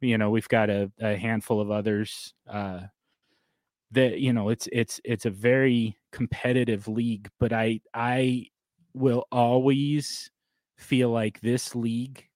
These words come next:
was, uh, was born out of Rocky's desire to make me and Quarterback Extreme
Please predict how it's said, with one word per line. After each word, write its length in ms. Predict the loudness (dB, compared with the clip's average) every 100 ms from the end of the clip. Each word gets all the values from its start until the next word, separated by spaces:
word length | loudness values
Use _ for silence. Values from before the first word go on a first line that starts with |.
| _
was, 720 | -2 0 0 -2 -6 -8 -14 _ _ _ _ _ _ _
uh, 240 | -8 -8 -8 -2
was 260 | 0 0
born 480 | -2 0 2 2 0
out 300 | 0 0 2
of 200 | 0 -2
Rocky's 960 | -4 -2 -4 -6 -6 -4 -4 -6 -12 -16 _ _ _ _ _ _ _ -8
desire 520 | -4 -2 0 0 -2
to 200 | -4 -2
make 420 | 2 4 2 2
me 540 | 0 4 4 4 2 -4 _ _ -2
and 260 | 2 2 0
Quarterback 600 | 2 2 4 2 2 -2
Extreme 720 | -4 -8 -4 0 2 2 0